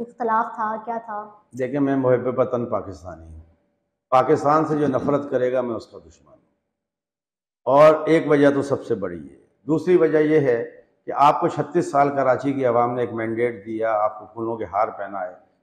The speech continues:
Speaker 2: आपके सर पे ताज रखे, कराची का आपने हशर तबाह कर दिया। मैं ये नहीं कहता कि सिंध गवर्नमेंट, देखिए, मैं आज इस जगह पे वसूख से कहता हूँ कि मैं हारूं या जीतूं, District Central के अंदर अगर मैं बैठा हुआ हूँ या North आनंदाबाद के अंदर मैं बैठा हुआ हूँ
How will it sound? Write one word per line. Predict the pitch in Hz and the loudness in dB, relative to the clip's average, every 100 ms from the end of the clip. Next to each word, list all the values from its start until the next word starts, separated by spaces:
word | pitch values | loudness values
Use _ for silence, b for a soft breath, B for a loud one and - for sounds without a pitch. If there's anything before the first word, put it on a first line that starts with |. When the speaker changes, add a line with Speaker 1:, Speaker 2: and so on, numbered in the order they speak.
| - | -2
Speaker 2:
आपके | 107 - | -2 -2
सर | 113 135 | -4 -4
पे | 135 123 | 0 -2
ताज | 110 107 95 | 0 -2 -4
रखे, | 85 - - _ _ _ _ | -10 -14 -20 _ _ _ _
कराची | 131 139 156 | -8 -6 -6
का | 156 139 | -6 -6
आपने | 131 131 | -6 -10
हशर | 101 - 117 | -12 -12 -16
तबाह | - - 120 127 | -16 -10 -8 -6
कर | 101 | -10
दिया। | 82 69 69 - _ _ _ _ _ _ - - | -14 -16 -20 -20 _ _ _ _ _ _ -12 -2
मैं | 156 202 208 | 2 2 4
ये | 208 | 4
नहीं | 247 233 | 4 6
कहता | 190 165 | 6 4
कि | 160 | 0
सिंध | - 175 175 | 0 2 4
गवर्नमेंट, | 156 135 135 180 | 4 4 2 2
देखिए, | 269 - - - _ _ | 2 -2 -12 -20 _ _
मैं | 139 180 233 - | 2 4 4 2
आज | - 170 196 - 170 | 4 6 6 4 -2
इस | 160 | 2
जगह | 185 190 185 | 4 4 4
पे | 190 | 4
वसूख | 151 131 220 214 | 2 2 0 0
से | 202 | 0
कहता | 165 151 147 | 2 2 2
हूँ | 139 160 156 | 0 -2 -2
कि | |
मैं | 147 156 151 | -2 -2 -2
हारूं | 113 131 156 196 156 | 2 2 2 0 0
या | 139 175 | 4 4
जीतूं, | 143 135 110 90 _ _ _ _ _ _ _ _ | 4 -2 -6 -16 _ _ _ _ _ _ _ _
District | 165 175 220 - | 0 4 2 4
Central | 196 185 214 | 2 2 2
के | 208 | 2
अंदर | 196 190 | 4 2
अगर | 185 180 | 2 2
मैं | 165 | 2
बैठा | 135 135 160 | 0 2 4
हुआ | 151 151 | 4 4
हूँ | 160 | 4
या | |
North | 135 135 143 | 4 2 2
आनंदाबाद | 143 143 131 | 0 0 -2
के | 131 | -2
अंदर | 131 131 | -8 -10
मैं | 127 | -10
बैठा | 104 - 143 | -12 -6 -4
हुआ | 120 95 | -4 -6
हूँ | 92 | -12